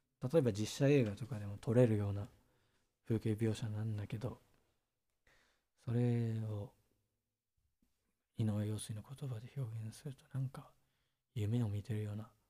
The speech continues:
感じの、ね、映像とか空気が立ち上がる素晴らしい歌の言葉であり、なんか、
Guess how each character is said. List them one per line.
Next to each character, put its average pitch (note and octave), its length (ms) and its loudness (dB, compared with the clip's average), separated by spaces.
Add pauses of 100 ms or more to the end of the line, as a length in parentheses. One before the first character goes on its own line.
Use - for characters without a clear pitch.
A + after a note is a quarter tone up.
(1080)
感 G2+ 220 -6
じ G#2 80 -6
の、 G2+ 240 -6 (1400)
ね、 A2 180 2
映 G2+ 180 0
像 G#2 180 -4
と A#2 120 -8
か - 140 -12
空 B2 220 -8
気 - 180 -10
が C3+ 220 -8 (680)
立 - 220 -12
ち - 180 -12
上 - 140 -10
が G#2+ 100 -6
る G2+ 160 -8
素 - 160 -16
晴 A#2 100 -6
ら A2 120 -6
し - 160 -18
い G#2 100 -14 (380)
歌 C#3 100 -6
の G#2 140 -6 (120)
言 G#2+ 120 -6
葉 G#2+ 160 -8
で - 120 -16
あ B2 60 -20 (1800)
り、 A#2+ 80 0
な A2 60 0
ん G2+ 80 -4
か、 - 240 -16